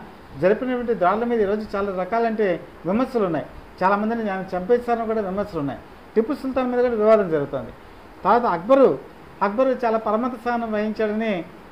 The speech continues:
ఆ, చెప్పిన దాని మీద కూడా ఇప్పుడు వివాదం వస్తుంది. లేదు, ఆయన చాలామందిని కూడా ఇబ్బంది పెట్టాడని ఇప్పుడు చరిత్రకారులు చెప్తున్నారు. అలాగే మనం, మనకున్నటువంటి వీరుల్ని మనం చాలా వరకు ప్రొజెక్ట్ చేయలేకపోయాం.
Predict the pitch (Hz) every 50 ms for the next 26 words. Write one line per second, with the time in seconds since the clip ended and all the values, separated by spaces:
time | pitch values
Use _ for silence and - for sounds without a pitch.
0 | - - 175 165 165 165 165 165 - 196 196 196 269 262 262 254 247 247 247 240
1 | 254 247 220 233 208 185 175 196 190 208 220 202 202 180 165 135 - - 147 127
2 | 117 110 - - - - - - - - 143 185 226 240 269 277 254 214 208 202
3 | 202 190 175 165 143 - 185 185 214 233 247 247 254 247 247 226 233 220 220 196
4 | 185 220 220 214 214 208 214 220 214 202 208 214 214 202 165 139 - - - -
5 | - - - 165 160 226 214 208 190 - 190 185 190 247 233 226 226 202 190 170
6 | - 170 160 - - 180 165 147 123 110 - - - - - - - - - -
7 | 208 285 294 277 240 220 214 214 214 202 202 202 196 208 214 262 285 - - -
8 | - - - - - - - 175 196 254 247 247 254 254 285 294 285 285 269 285
9 | 254 214 247 302 320 320 311 302 277 254 240 233 226 - 233 220 226 220 226 220
10 | 247 220 - 196 180 196 226 220 220 185 170 156 147 139 - 120 110